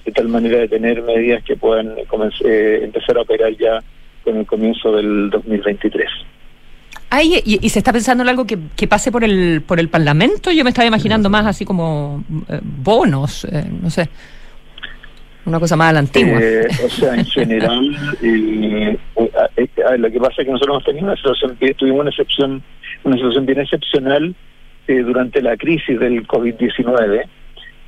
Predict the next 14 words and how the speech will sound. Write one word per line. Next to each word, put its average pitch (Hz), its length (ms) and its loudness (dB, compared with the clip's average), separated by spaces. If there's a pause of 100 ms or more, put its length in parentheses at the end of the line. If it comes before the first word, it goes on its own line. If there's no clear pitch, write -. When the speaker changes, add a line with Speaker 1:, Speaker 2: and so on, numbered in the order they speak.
(100)
Speaker 1:
porque 127 320 0
ahí 131 140 2
se, 135 440 2
eh, 117 480 0
hubo 127 220 0
un 127 100 -2
acuerdo 135 460 0
político 131 840 0
y 113 240 -4
se - 140 0
aprobó 113 240 -2
una 127 160 2
ley 123 220 0
marco 131 600 -2